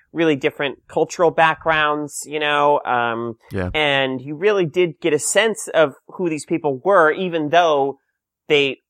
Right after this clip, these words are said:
Speaker 1: existed so long ago. And I did feel like the, the, the, the character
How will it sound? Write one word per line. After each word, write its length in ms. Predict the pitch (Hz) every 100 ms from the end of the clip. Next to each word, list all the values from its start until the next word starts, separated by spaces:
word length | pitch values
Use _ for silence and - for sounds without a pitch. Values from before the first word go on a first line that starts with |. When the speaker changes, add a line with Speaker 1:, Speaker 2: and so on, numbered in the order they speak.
| _
Speaker 1:
existed 540 | 143 131 156 - 143 117
so 260 | - - 170
long 320 | 151 147 170
ago. 440 | 131 113 101 95 -
And 140 | 135
I 80 | 131
did 240 | 131 160
feel 260 | - 160 139
like 220 | 123 117 _
the, 420 | 135 120 117 113 - _ _ _ _ _ _ _
the, 200 | 135 120 -
the, 320 | 117 107 104 - _ _ _ _ _ _ _ _ _ _ _ _
the 400 | - 117 113 104 -
character 720 | - 190 180 - 139 131 123